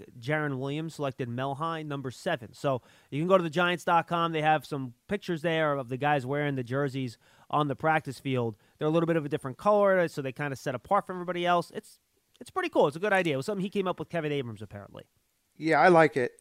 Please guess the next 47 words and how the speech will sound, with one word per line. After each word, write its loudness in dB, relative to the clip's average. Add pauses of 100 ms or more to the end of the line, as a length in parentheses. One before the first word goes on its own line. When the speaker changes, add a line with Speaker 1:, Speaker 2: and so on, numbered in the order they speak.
(180)
Speaker 2:
I 4
like 6
it 0
a 2
lot 2
because, 0
you -2
know, 6
the -4
Giants 4
are 4
a -2
big 2
family. -2 (220)
Um, 2
and, -2
you -6
know, 0 (260)
the -4
younger 0
guys 8
don't 0
really 2
know 4
a 4
lot 4
about 2
the -2
history -2
of -4
the -6
Giants, -4
and -2
I 0
think -10
this -4
is -6
a -2
great 0
way 2
to -6
bring -2
out 2
some -6
of -6
the -4
names -8